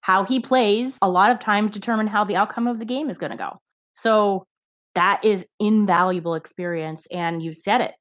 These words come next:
the other quarterbacks, Josh Rosen, Baker Mayfield, Sam Darnold, they don't get that experience this year. They didn't get it last year. They're gonna go into their third seasons next year, not really knowing what it's like to be in a big game. Josh Allen and Lamar Jackson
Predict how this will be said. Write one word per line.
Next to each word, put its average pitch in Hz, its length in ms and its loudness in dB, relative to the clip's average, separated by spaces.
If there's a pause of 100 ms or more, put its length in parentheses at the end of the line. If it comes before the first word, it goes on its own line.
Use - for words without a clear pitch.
(120)
the 175 80 0
other 180 160 0
quarterbacks, 196 560 -2
Josh 160 300 -4
Rosen, 190 420 -2
Baker 151 240 -10
Mayfield, 185 720 -2
Sam 165 220 -4
Darnold, 175 400 2 (100)
they 175 160 2
don't 220 300 0
get 185 300 0
that - 280 -2
experience 160 640 -4
this 185 260 -4
year. 151 300 -8 (240)
They 175 80 -2
didn't 190 160 2
get 180 140 2
it - 80 0
last 170 400 2
year. 151 240 -4 (400)
They're 220 160 4
gonna 262 160 6
go 220 180 6
into 208 140 2
their 202 160 4
third 190 300 -2
seasons 185 440 -4
next 220 320 -2
year, 196 420 -2
not 226 240 2
really 233 300 4
knowing 214 320 4
what 208 80 2
it's 196 160 -4
like 202 300 0
to - 100 -8
be 196 140 -4
in 190 80 0
a 180 40 -2
big 185 200 -4
game. 190 400 -4 (260)
Josh 185 260 2
Allen 175 200 0
and 170 80 -2
Lamar 165 200 -2
Jackson 190 540 -2